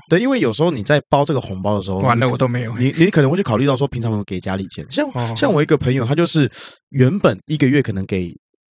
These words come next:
Speaker 1: 家里两万块。
Speaker 2: 嗯。嗯。
Speaker 1: 啊，两个，两，两万块。但是后来就是没有那个屁股，就不要去，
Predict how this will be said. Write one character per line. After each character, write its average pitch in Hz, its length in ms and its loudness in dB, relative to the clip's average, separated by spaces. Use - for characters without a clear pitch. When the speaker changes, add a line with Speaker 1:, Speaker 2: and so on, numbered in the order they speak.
Speaker 1:
家 120 160 4
里 104 120 -2
两 - 140 0
万 131 140 0
块。 110 120 -2
Speaker 2:
嗯。 185 280 2
嗯。 - 60 0
Speaker 1:
啊， 104 80 -2
两 92 140 -6
个， 104 100 -4
两， 98 260 -4
两 90 140 -10
万 90 120 -8
块。 95 160 -6
但 214 120 4
是 190 160 2
后 175 140 2
来 123 80 2
就 117 100 -2
是 120 240 0
没 127 200 0
有 175 100 2
那 160 80 -2
个 143 180 2
屁 175 160 -2
股， 104 100 -2
就 104 80 -4
不 113 120 -2
要 107 120 0
去， 110 260 -4